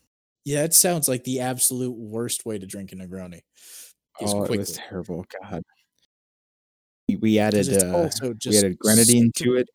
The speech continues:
Speaker 1: alcohol. Oh.
Speaker 2: Yeah, to try
Speaker 1: Oh.
Speaker 2: to make it easier to drink.
Speaker 1: No,
Speaker 2: Reality, we
Speaker 1: that
Speaker 2: should have just covered it in soda water, 'cause that's the only thing that would make it easier to drink is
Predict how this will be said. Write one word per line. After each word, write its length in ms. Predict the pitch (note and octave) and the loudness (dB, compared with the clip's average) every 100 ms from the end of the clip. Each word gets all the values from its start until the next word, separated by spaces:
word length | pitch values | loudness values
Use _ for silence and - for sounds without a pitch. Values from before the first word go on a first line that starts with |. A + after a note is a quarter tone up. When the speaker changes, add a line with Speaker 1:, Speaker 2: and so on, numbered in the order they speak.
| _ _ | _ _
Speaker 1:
alcohol. 480 | _ _ - - _ _ _ _ - | _ _ -20 -20 _ _ _ _ -8
Oh. 460 | F3+ G#3+ B2 - _ _ _ _ _ _ _ _ _ _ _ _ - | -2 0 0 -4 _ _ _ _ _ _ _ _ _ _ _ _ -8
Speaker 2:
Yeah, 320 | F#2+ E2+ F#2 - | -6 -6 -10 -6
to 200 | G#3+ A#3 | 0 2
try 140 | C3 A2 | 2 2
Speaker 1:
Oh. 20 | |
Speaker 2:
to 160 | G#2+ G2 | 2 2
make 240 | A2+ G#2+ | 2 2
it 80 | G2+ | 2
easier 80 | G2+ | 0
to 320 | - - _ | -4 -20 _
drink. 380 | - G2+ G2 - C3 _ _ _ _ _ | -4 -2 -2 -4 -6 _ _ _ _ _
Speaker 1:
No, 140 | E3 E3 | -4 2
Speaker 2:
Reality, 420 | A#2+ D3 C#3 A#2+ | 4 6 6 6
we 60 | G#2+ | 4
Speaker 1:
that 100 | G#2 | 2
Speaker 2:
should 140 | B2 | 0
have 100 | A#2 - | -2 -4
just 160 | G2 _ _ _ _ _ _ _ _ _ _ _ _ _ | -14 _ _ _ _ _ _ _ _ _ _ _ _ _
covered 320 | - D3 C3+ A#2+ | -2 0 2 2
it 140 | G2+ | 0
in 80 | G2+ | -2
soda 380 | - C#3+ C#3 B2+ | 0 4 4 4
water, 440 | A2 G#2 F#2+ F#2+ A#2 B2+ _ _ _ _ - | 2 0 -4 -6 -10 -16 _ _ _ _ -12
'cause 160 | G#2 | -6
that's 240 | G#2 A#2+ - | -2 -2 -4
the 140 | A#2+ | -4
only 260 | B2 C#3+ B2+ | 0 0 0
thing 240 | - B2+ | 0 0
that 100 | A#2+ | 0
would 100 | A2 | 2
make 180 | A2+ G#2+ | 0 0
it 80 | A2 | 0
easier 240 | A2 G#2+ | 0 0
to 100 | G2+ | -2
drink 340 | F2+ G#2 G2+ F2+ | -4 -2 -2 -2
is 300 | F2+ E2 | -6 -8